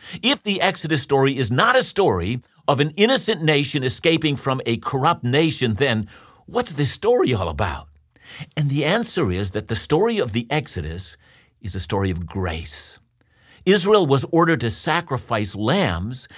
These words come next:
and then to take the blood of those sacrificed lambs and smear the blood on the lintels and on the door frames of their houses. When the angel of death saw the blood, he would pass over those houses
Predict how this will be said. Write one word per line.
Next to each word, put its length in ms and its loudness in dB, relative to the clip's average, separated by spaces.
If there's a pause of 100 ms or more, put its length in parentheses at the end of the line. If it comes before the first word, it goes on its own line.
(160)
and 200 0
then 240 2
to 120 -4
take 360 0
the 100 0
blood 320 2
of 160 0
those 240 2
sacrificed 800 -2
lambs 560 -4 (260)
and 200 0
smear 400 2
the 80 2
blood 260 2
on 160 2
the 80 0
lintels 720 0 (160)
and 140 2
on 100 2
the 80 0
door 320 4
frames 440 0
of 120 -8
their 160 0
houses. 760 0 (520)
When 240 4
the 160 6
angel 360 4
of 140 2
death 260 0
saw 300 2
the 100 2
blood, 380 0
he 100 0
would 280 2
pass 440 -2
over 280 4
those 380 -4
houses 540 -2